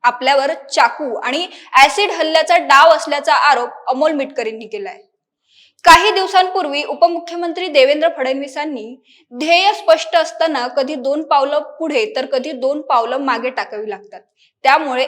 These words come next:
एकजुटीने लढा असा सल्ला कार्यकर्त्यांना दिला होता.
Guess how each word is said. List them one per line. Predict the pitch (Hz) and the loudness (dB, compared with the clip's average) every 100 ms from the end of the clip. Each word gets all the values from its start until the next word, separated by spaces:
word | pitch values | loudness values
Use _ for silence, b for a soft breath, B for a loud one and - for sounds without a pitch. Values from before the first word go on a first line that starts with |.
| 262 | 2
एकजुटीने | 302 269 285 285 294 285 247 | 2 2 -6 -8 -8 -4 -4
लढा | 214 202 - 233 | -4 -8 -18 -14
असा | - 269 | -10 -10
सल्ला | - 294 233 226 | -8 -8 -4 -6
कार्यकर्त्यांना | 254 247 233 240 233 226 220 214 | 0 0 0 -4 -8 -8 -10 -10
दिला | 208 202 | -10 -12
होता. | 202 - | -14 -20